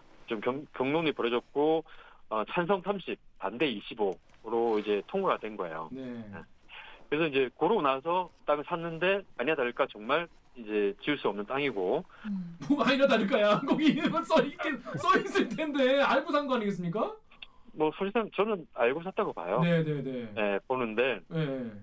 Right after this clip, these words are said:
Speaker 1: 왜냐하면 이제 그 감정평가를 받-, 이 땅도 감정평-, 평가를 받는데, 그 감정평가에 그, 그런 부분이 나와, 이제 얘기가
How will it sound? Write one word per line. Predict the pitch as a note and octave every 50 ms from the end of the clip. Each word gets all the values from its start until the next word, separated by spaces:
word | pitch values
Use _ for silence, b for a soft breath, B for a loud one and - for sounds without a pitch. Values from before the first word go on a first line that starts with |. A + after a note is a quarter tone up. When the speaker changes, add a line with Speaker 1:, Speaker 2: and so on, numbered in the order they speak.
| - -
Speaker 1:
왜냐하면 | - C3 C#3+ D#3+ E3 E3 E3 D#3+ D3+
이제 | C#3 C#3 C3 B2+ A#2 A#2 G#2+ - - -
그 | - B2+ B2 A#2+
감정평가를 | - C3 A#2+ C3 F3 - - B3 A#3+ - F#3+ E3 C#3+ B2 A2+
받-, | - B2 C3+ - _ _ _
이 | C#3 C3 -
땅도 | - F3+ E3 C#3+
감정평-, | A2+ G2+ A#2 C3 B2+ - E3+ E3 - - -
평가를 | A3 G3+ G3+ E3 A#2+
받는데, | A2 G2 G2+ G2 G#2 A#2
그 | A2 - A2
감정평가에 | - A2 A2+ C3 B2+ - F3 E3+ - C#3 B2 A#2 A2+ G#2
그, | - A#2 A2+ G#2+ G#2 G2+
그런 | - B2+ C3 C#3+
부분이 | C#3+ C3 B2 G2+
나와, | F2+ F2+ G2 G2 G2+ - -
이제 | C3 A#2 G#2 G2 G2+ G2 F#2
얘기가 | G2 G2+ G2+ B2+ B2 C3+ B2 A2+